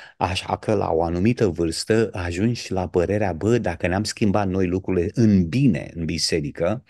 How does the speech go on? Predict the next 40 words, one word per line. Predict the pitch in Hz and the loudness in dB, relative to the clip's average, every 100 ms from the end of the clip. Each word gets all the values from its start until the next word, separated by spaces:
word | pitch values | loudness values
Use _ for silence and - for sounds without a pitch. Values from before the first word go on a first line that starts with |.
| - - - | -20 -20 -2
măcar | 104 117 147 151 139 | 2 4 4 2 0
generația | 120 107 135 131 131 139 127 | 0 0 2 0 0 0 0
de | 127 110 | 0 0
după | 117 123 120 | 2 4 4
noi | 131 165 92 76 | 4 2 0 -4
să | - - - 87 | -10 -4 0 0
vină | 82 104 101 | 2 2 0
și | - | -2
să | 104 92 | -2 -2
o | |
schimbe | 87 - 101 90 80 76 | -4 -2 0 2 2 0
în | - 92 82 | -2 -2 0
bine.” | 98 73 - - - - _ | -2 -2 -6 -16 -20 -20 _
Problema | - 80 113 131 | -6 -4 -2 -2
este | 117 113 - 110 | 0 -2 -2 -6
că, | - - 92 80 - | -6 -4 0 0 -2
de | 76 80 | -4 0
multe | 78 104 135 98 | 2 2 0 0
ori, | 78 90 - | -2 -2 -2
noi | 95 85 | -2 0
nu | 98 | 0
avem | 120 113 101 | 0 0 0
încredere | 92 85 120 101 76 - - - - | 0 0 0 0 0 -2 -6 -20 -10
că | - 92 | 0 0
generația | 82 90 78 92 - - 87 87 _ 85 - | 0 -2 -4 -6 -6 -6 -6 -12 _ -14 -12
care | - 78 | -6 -4
vine | 73 92 123 | 0 2 2
după | 117 98 | 2 0
noi | 80 78 90 - - - | -2 -4 -6 -8 -8 4
este | 110 101 - | 4 4 2
mai | 87 131 | 4 2
pregătită | 160 - 90 85 - 101 | 2 0 0 0 0 0
decât | 87 87 - | 0 -2 -2
noi | 76 90 | -2 -4
ca | - | -4
să | 85 - | -4 -2
producă | 80 - 90 80 95 85 | -2 2 2 2 0 0
binele, | 85 104 95 | 2 2 0
să | 98 - | -2 -4
producă | 85 82 98 90 | -2 -2 0 0